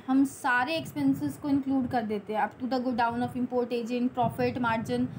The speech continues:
of import agent, profit margin of other market India में, जैसे कोई भी wholesaler हो गया, retailer हो गया, ये ऐड कर दिए जाते हैं, तो इस price को हम क्या कहते हैं? Final price to consumer।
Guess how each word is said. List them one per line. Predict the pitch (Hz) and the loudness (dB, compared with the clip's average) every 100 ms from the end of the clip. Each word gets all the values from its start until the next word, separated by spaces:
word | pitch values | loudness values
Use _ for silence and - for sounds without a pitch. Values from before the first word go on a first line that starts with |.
| - - | -12 -2
of | 254 262 | 0 2
import | 262 254 240 | 2 2 0
agent, | 240 233 254 254 - - - - | -2 0 2 2 0 -12 -10 0
profit | 262 285 | 2 2
margin | 269 247 233 247 | 2 2 2 0
of | 240 | 0
other | 233 247 | 0 0
market | 311 302 269 269 | 2 2 0 0
India | 269 254 247 | 0 2 2
में, | 240 247 | 0 0
जैसे | 240 247 | -2 -4
कोई | 262 247 | -6 -6
भी | 226 254 | -4 -6
wholesaler | 240 233 233 247 233 233 | -4 -6 -4 -4 -4 -2
हो | 226 | -4
गया, | 220 220 214 | -2 0 2
retailer | 220 220 254 254 247 | 0 -2 0 2 2
हो | 254 | -2
गया, | 233 220 | -4 -4
ये | 226 | -4
ऐड | 240 226 269 | -2 0 0
कर | 269 269 | 0 -4
दिए | 233 233 | -4 -4
जाते | 220 190 202 | -2 -2 -2
हैं, | 226 269 - - - | -2 -4 -6 -12 -10
तो | 247 | -6
इस | 269 - | -6 -2
price | 254 226 - | -2 -2 -4
को | 240 | -4
हम | 226 | -2
क्या | 214 | -2
कहते | 208 208 214 | -4 -6 -4
हैं? | 269 | -4
Final | 302 247 220 240 | -2 -2 0 -4
price | 240 214 214 | -2 -4 -4
to | 277 | -8
consumer। | 262 240 226 202 190 | -6 -6 -6 -8 -10